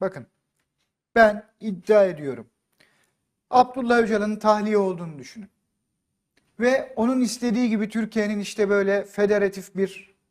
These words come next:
yapıya büründüğünü, Türkiye'de böyle bir özerk bölge oluştuğunu düşünün. Kürt sorunu, Kürtlerin sorunu o zaman başlar. Gerçek anlamda.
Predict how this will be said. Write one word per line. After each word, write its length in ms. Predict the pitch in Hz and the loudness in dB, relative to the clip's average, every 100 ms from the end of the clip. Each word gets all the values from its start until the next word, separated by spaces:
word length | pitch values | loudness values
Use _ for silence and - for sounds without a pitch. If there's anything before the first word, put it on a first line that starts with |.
| - | 0
yapıya 440 | 190 190 202 190 | 0 0 0 0
büründüğünü, 560 | 175 160 151 143 147 175 | 0 -8 -12 -12 -12 -10
Türkiye'de 420 | 190 180 185 175 | -10 -4 -4 -2
böyle 240 | 175 175 170 | -2 -4 -8
bir 140 | 165 | -10
özerk 500 | - 165 180 175 - | -10 -2 -2 -2 -4
bölge 280 | 170 165 165 | -6 -4 -6
oluştuğunu 500 | 139 123 - 117 104 | -8 -10 -14 -16 -16
düşünün. 280 | - 87 147 _ _ _ _ _ _ - | -20 -20 -20 _ _ _ _ _ _ -10
Kürt 200 | 139 - | -10 -6
sorunu, 540 | 202 160 139 165 220 _ _ _ | -8 -8 -12 -14 -14 _ _ _
Kürtlerin 460 | 196 185 208 202 185 | -10 -2 -2 0 -4
sorunu 340 | 170 160 160 | -10 -12 -8
o 100 | 156 | -8
zaman 340 | 139 127 113 | -8 -12 -12
başlar. 500 | 107 - - _ _ _ _ _ _ | -14 -16 -20 _ _ _ _ _ _
Gerçek 400 | 131 127 123 113 | -10 -10 -14 -18
anlamda. 400 | 104 - - | -20 -20 -20